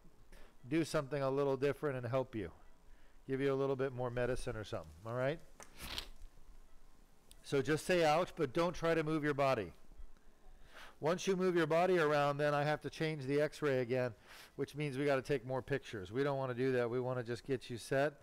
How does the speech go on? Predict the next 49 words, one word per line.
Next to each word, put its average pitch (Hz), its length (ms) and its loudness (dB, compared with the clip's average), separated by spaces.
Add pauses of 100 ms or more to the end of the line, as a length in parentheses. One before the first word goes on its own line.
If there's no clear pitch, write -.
(480)
and 117 160 -4
get 131 180 0
this 131 180 -2
thing 135 180 -2
over 120 240 2
with 117 200 2
quickly 120 300 -4
for 101 240 -2
you. 95 140 -2 (420)
I 147 80 4
am 175 180 2
gonna 185 160 2
put 175 280 0
you 175 60 2
to 165 100 2
sleep 170 320 2
soon 202 400 0 (100)
with 151 160 0
the 151 120 2
anesthesiologist's 143 840 2
help, 156 300 2
Doctor 135 280 0
Rudolph's 147 380 2
help, 151 320 2 (640)
but 143 160 6
I 143 80 6
can't 170 240 0
put 165 220 -2
you 160 80 2
to 143 80 2
sleep 156 340 0
up 131 180 0
front. 117 280 2
I 123 100 -2
need 135 240 -4
you 139 140 2
awake 131 360 2
for 127 120 -6
the 117 80 0
very 123 220 2
beginning. 107 420 -2 (1040)
All 127 100 -2
right? 156 300 2 (580)
Any 147 200 -2
questions 165 520 0
before 156 360 2
we 160 100 2
get 151 160 2
started? 170 480 2